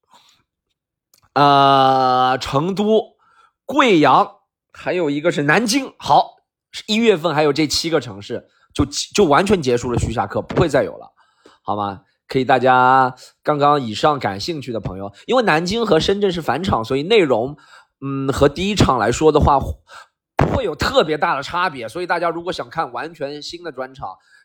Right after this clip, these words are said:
可以谨慎购买，好不好？不要过来骂我说怎么一样的，对不对？是名字一样的。大家如果想看第二遍的话，也是可以，好不好？大家这个七个城市的朋友，也是喜剧联合国小城市、小，小城市、小程序。呃，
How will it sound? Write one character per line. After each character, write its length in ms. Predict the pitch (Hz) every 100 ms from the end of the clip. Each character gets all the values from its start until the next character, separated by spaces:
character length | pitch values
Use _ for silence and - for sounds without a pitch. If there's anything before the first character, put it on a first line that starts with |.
| -
可 180 | -
以 140 | 135 135
谨 200 | 113 101
慎 200 | 135 117
购 160 | 117
买， 100 | - 69 53 _ _
好 100 | -
不 60 | 101
好？ 260 | 98 85 -
不 60 | -
要 120 | 139
过 180 | 117 123
来 100 | 120
骂 200 | 156 139
我 120 | 208
说 100 | 151
怎 140 | 156
么 100 | 156
一 160 | 175 147
样 300 | 214 240 156
的， 100 | 117
对 140 | 131
不 60 | 110
对？ 180 | 101 95
是 120 | 143
名 280 | 120 107 143
字 160 | 170
一 80 | 107
样 200 | 98 82 _
的。 80 | -
大 120 | 156
家 100 | 156
如 160 | 147 147
果 80 |
想 160 | 175 107
看 200 | 107 143
第 100 | 143
二 180 | 208 175
遍 200 | 127 101
的 40 |
话， 240 | 92 98 85 _ _ _
也 80 | 90
是 120 | 78
可 200 | - 90
以， 120 | 87
好 100 | 120
不 80 | 139
好？ 160 | 139 110
大 140 | 139
家 280 | 139 143 131 - _
这 120 | -
个 60 | 135
七 180 | - 160
个 80 | 143
城 140 | 123
市 60 | 127
的 60 |
朋 140 | 113 110
友， 80 |
也 60 | 104
是 100 | 170
喜 160 | 180 131
剧 80 |
联 100 | 151
合 60 | 147
国 80 | 143
小 160 | 117
城 160 | 107 113
市、 100 | 143 -
小， 140 | - -
小 180 | - 95
城 200 | - 113
市、 100 | 143
小 160 | 120 101
程 180 | 101
序。 220 | 127 104 - - - _ -
呃， 440 | - 127 120 117